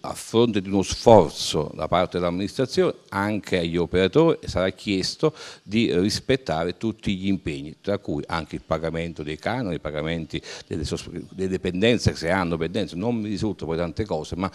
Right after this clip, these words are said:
se ove mai vi fossero delle pendenze è ovvio che saremo rigorosi. Da un lato siamo estremamente disponibili, abbiamo dato un impegno, dall'altra parte saremo rigorosi sia sugli impegni da parte degli operatori, ma anche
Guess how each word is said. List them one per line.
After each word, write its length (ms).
se 240
ove 280
mai 300
vi 120
fossero 380
delle 220
pendenze 440
è 80
ovvio 360
che 280
saremo 880
rigorosi. 880
Da 120
un 120
lato 380
siamo 400
estremamente 680
disponibili, 760
abbiamo 280
dato 220
un 80
impegno, 540
dall'altra 500
parte 400
saremo 520
rigorosi 720
sia 480
sugli 360
impegni 440
da 140
parte 380
degli 160
operatori, 360
ma 220
anche 560